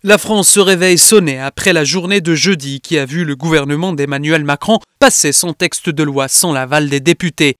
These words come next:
grâce à l'article quarante-neuf trois. Hier, plusieurs villes françaises ont été le théâtre de manifestations parfois violentes.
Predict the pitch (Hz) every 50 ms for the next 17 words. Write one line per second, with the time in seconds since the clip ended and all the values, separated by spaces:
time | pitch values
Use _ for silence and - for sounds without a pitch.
0 | _ _ _ - 123 131 131 - - 135 127 127 - - - 180 - - 160 151
1 | 147 - - 190 170 156 - - 190 175 - - - 185 180 147 - _ _ _
2 | _ _ - 135 123 123 120 123 123 - _ 151 147 131 120 139 147 143 131 127
3 | 139 175 190 160 - - - 185 165 - - 196 175 160 151 143 151 151 151 147
4 | 143 - - 214 190 160 143 - 196 185 160 151 143 - - 165 143 147 143 139
5 | 135 135 127 - 151 135 - - 165 - - - 202 175 - - - 165 - -
6 | - 220 202 151 147 170 202 190 165 151 139 127 - - -